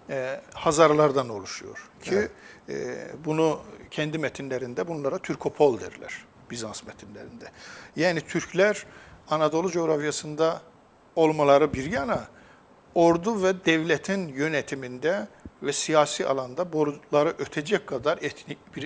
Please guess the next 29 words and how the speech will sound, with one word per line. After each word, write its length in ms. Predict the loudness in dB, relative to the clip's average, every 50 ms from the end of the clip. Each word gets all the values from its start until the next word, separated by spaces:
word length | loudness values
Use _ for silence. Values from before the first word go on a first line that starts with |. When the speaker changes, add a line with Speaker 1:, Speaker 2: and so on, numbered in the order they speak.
| -8
Speaker 1:
etkinliğe 600 | -8 -8 -8 -10 -10 -10 -10 -6 -4 -4 -2 0
ve 40 | 0
ağırlığa 360 | 0 0 0 -2 -4 -6 -6
sahip 320 | -6 -8 -10 -12 -14 -16 -18
olmuşlar. 400 | -20 -18 -18 -18 -16 -14 -14 -14
Speaker 2:
E, 80 | -12
Çiçek 400 | -12 -12 -10 -2 0 0 2 4
Hatun'un 500 | 6 6 6 6 4 0 -4 -4 -2 -2 -2
elbisesinin 800 | -2 -2 -4 -6 -8 -8 -8 -8 -8 -8 -8 -6 -6 -6 -8 -8 0 2
Speaker 1:
Elbisesi 340 | 2 2 2 0 2 4
de 40 | 6
Speaker 2:
İstanbul'da 300 | 8 8 8 8 8 4 4 6
Speaker 1:
elbisesi. 180 | 8 8 8 8
Speaker 2:
moda 200 | 6 6 8 10
olduğunu 380 | 10 10 10 8 6 2 0 0
söylemiştiniz. 520 | 2 2 4 4 4 2 2 0 6 8 8
Speaker 1:
Moda 160 | 10 10 10
olmuş, 460 | 8 8 6 4 -2 -6 -10 -8 -8
evet. 120 | 0 2
Speaker 2:
Bunu 80 | 2 2 0 -2 -2
Speaker 1:
Örneğin 480 | -2 -2 -2 -4 -6 -6 -8 -8 -10
şeyin 320 | -6 -4 -2 -4 -4 2 4
baş 180 | 4 4 4
kahramanı, 680 | 0 -4 -8 -8 -6 -10 -12 -12 -14 -14 -12 -12 -14 -14 -16 -20 -20 -20 -20 -20 -20 -18 -16 -14
e, 180 | -12 -12 -12 -10
Firdevsi'nin 520 | -10 -10 -4 -4 -4 -4 -4 -10 -10 -4
baş 160 | -2 -2 -2 -2
kahramanı 520 | -8 -10 -10 -10 -12 -12 -14 -16 -14 -12 -10
Rüstem, 420 | -6 -6 -6 -2 0 0 0 0